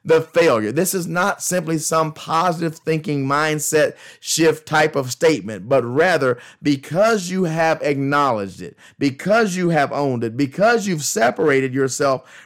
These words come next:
from the failure, because you have restored yourself, because you remember the lesson, you don't dwell, but you remember, and because you're aware as you're always pursuing the better version of yourself,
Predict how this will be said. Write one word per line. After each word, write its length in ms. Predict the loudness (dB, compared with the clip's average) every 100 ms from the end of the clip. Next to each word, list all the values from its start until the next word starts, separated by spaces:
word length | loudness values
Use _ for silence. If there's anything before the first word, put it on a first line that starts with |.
| _
from 360 | 0 2 2
the 80 | 0
failure, 460 | 0 2 2 2 0
because 640 | -2 -4 -2 0 0 -2
you 160 | -2 0
have 360 | 2 0 0 -6 -20 -2
restored 840 | 2 2 -2 0 2 4 4 2
yourself, 500 | 0 -2 -2 -4 -4
because 480 | -4 -4 0 0 2
you 100 | 2
remember 440 | 2 2 -2 0
the 160 | 0 2
lesson, 480 | 2 0 0 -4 -4 -14 -12
you 120 | -2
don't 320 | 2 2 2 -2
dwell, 360 | 0 2 2
but 180 | 0 0
you 140 | 0
remember, 600 | 2 2 2 0 0 -2 -2 -14 -4
and 220 | 0 0
because 540 | 0 -2 0 0 0
you're 160 | 0 0
aware 720 | 2 -2 -2 -2 0 2 0
as 240 | 0 -2 0
you're 140 | -2
always 480 | 2 2 4 2 0
pursuing 920 | -4 -2 0 0 0 0 0 0 -4 -10 -20 -2
the 140 | -2
better 500 | 0 0 2 4 0
version 440 | 0 0 0 0
of 100 | -4
yourself, 480 | -2 -4 -2 -4 -4